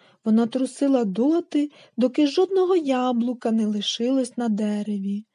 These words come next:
Тоді згорнула яблука на купу і пішла далі. Нарешті дійшла до невеличкої хатини, з якої в віконце визирала стара баба.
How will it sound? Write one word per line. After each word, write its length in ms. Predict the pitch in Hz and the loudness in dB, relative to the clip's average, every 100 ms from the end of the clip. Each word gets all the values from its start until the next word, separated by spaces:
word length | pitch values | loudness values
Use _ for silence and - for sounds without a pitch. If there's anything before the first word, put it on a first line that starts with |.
| _ _ _ - | _ _ _ -6
Тоді 260 | 220 226 | -2 0
згорнула 680 | 202 220 226 220 277 302 240 | 0 0 2 2 4 2 0
яблука 640 | 226 233 277 233 233 220 | 0 0 0 0 -4 -4
на 180 | 208 220 _ | -4 -4 _
купу 540 | 302 370 370 294 302 - - _ | 4 4 4 -4 -4 -8 -20 _
і 100 | 233 | -8
пішла 540 | - 208 - 226 233 247 | -6 -6 -6 -4 -2 -2
далі. 680 | 208 202 202 202 190 185 - _ _ _ _ - | -2 -2 -2 -4 -4 -8 -12 _ _ _ _ 0
Нарешті 840 | 226 214 208 247 302 285 - 240 | 2 2 0 2 2 0 -6 -6
дійшла 420 | 202 233 - 320 | -2 -2 0 0
до 120 | 330 | 2
невеличкої 720 | 311 311 302 330 349 - 330 | 2 2 2 2 0 -2 -2
хатини, 920 | 302 330 320 - 262 262 254 240 233 233 - - _ | 0 -2 -2 0 2 4 2 0 0 -2 -8 -20 _
з 140 | 226 220 | -2 2
якої 460 | 233 - 233 220 | 2 4 2 2
в 60 | 202 | 0
віконце 680 | 208 - - 311 339 - 294 | -4 -6 -2 0 -2 -2 0
визирала 640 | 302 285 285 277 277 277 | 0 2 0 2 0 -2
стара 500 | 269 - 202 202 208 | -6 -10 -8 -4 -4
баба. 680 | 208 233 220 214 196 202 | -4 -4 -4 -4 -4 -6